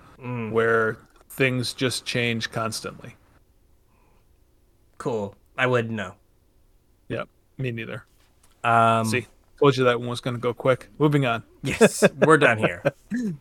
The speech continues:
Speaker 2: Yeah.
Speaker 1: And
Speaker 2: And then the
Speaker 1: finally.
Speaker 2: yeah, the last one is something we had already talked about.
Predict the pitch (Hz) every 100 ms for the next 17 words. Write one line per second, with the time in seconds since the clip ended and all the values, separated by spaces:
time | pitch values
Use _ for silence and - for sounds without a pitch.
0 | - 131 - - _ _ _ _ - 185
1 | _ _ _ _ _ _ _ _ _ _
2 | _ _ - - - - _ 127 131 143
3 | - 147 165 151 156 98 95 - _ _
4 | - 143 135 143 160 156 - 151 139 156
5 | 139 139 131 131 127 127 127 120 127 113
6 | 120 110 110